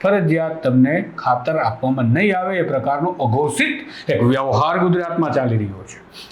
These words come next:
આ મુદ્દાને લઈને પણ કોંગ્રેસે આક્રમક વલણ દાખવ્યું હતું, અનેક સવાલો પેદા કર્યા હતા અને વિધાનસભામાં મુદ્દો ઉછળ્યો હતો, પરંતુ એ મુદ્દો ઉછળી અને હવે બેસી ગયો છે. માટે સમાચારની સાથે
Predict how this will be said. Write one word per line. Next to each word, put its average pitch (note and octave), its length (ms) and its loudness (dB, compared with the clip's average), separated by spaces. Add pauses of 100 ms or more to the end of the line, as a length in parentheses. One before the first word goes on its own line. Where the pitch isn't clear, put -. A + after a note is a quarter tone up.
(100)
આ C#3+ 40 2
મુદ્દાને D#3 400 2
લઈને F3+ 260 2
પણ F#3 180 -2
કોંગ્રેસે D3+ 460 0
આક્રમક A#2+ 420 -4
વલણ D3 240 0
દાખવ્યું F#3+ 500 2
હતું, D#4 260 2 (240)
અનેક B3 260 4
સવાલો E3 360 2
પેદા C#3 260 -2
કર્યા C3+ 340 -2
હતા F3+ 160 -4
અને F#3+ 140 2
વિધાનસભામાં B2 760 0
મુદ્દો B2+ 260 0 (120)
ઉછળ્યો C#3 500 2
હતો, A2 160 -4
પરંતુ A#2 500 -2 (300)
એ B2+ 40 0
મુદ્દો C#3 340 4
ઉછળી B2+ 440 2 (260)
અને B2 140 2
હવે B2+ 180 2
બેસી B2+ 340 0
ગયો B2+ 240 0
છે. A#2 120 -4
માટે B2 400 0
સમાચારની A#2+ 580 -4
સાથે A2+ 400 -2